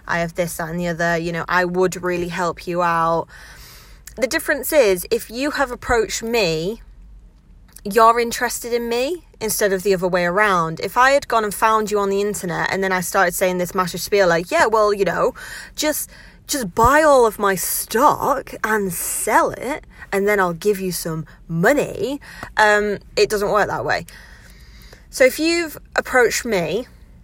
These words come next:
try not to be straight out of the gate. Don't be straight out the gate of what, you know, essentially, don't, don't just be like, "Hi, I've known you for exactly three point two seconds. Can you sponsor me?"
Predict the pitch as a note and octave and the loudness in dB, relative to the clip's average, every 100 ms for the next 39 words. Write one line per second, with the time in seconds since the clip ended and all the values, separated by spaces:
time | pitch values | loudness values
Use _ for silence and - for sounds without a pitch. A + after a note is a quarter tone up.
0 | - - - - - C#4 C#4 D4+ D4+ D4+ | -20 -20 -20 -12 -4 4 4 4 2 -2
1 | - C4+ B3+ B3 A3+ - - A3+ G#3+ G#3 | -2 -6 -4 -6 -6 -6 -6 0 2 2
2 | G3+ F#3+ F#3+ F3+ D3 - - - - - | 2 -2 -4 -8 -10 -12 -16 -20 -20 -20
3 | - - - A3+ C4 C4 C4+ - A#3+ G#3+ | -20 -10 0 0 0 -4 -8 0 2 2
4 | G#3 G3 F#3 F3+ E3+ E3 D#3+ F3 E3 - | 0 -2 -2 -2 -6 -8 -2 0 0 -2
5 | - - - G3 F3+ D3+ D#3 - - C#4+ | -12 -20 -14 -6 -4 -4 -10 -14 -16 -14
6 | - - C4 C4+ - F#3+ F3 G#3 G#3+ G3+ | -12 -10 -8 -8 -6 -4 -2 -4 -6 -8
7 | - G3+ G#3 G3 G3 - F#3+ F3 E3+ - | -10 -8 -6 -6 -10 -8 -6 -6 -8 -12
8 | - - - - - D4 B3 F3 A#3+ A#3 | -20 -20 -20 -16 2 2 4 0 -2 -2
9 | C4 C#4 G#3 F3+ D#3+ - F3 E3+ G3 F#3+ | -4 -4 -6 -6 -8 -6 -8 -6 -6 -6
10 | F3 D#3+ A#3 A#3 A#3 A#3 A#3 A#3 B3 - | -10 -10 -12 -8 -8 -8 -8 -6 -6 -6
11 | F3 D3+ D3 - A3+ A#3+ A#3 - A#3 B3+ | -8 -10 -12 -10 -8 -8 -10 -8 -8 -8
12 | B3+ C4 D4+ | -10 -10 -10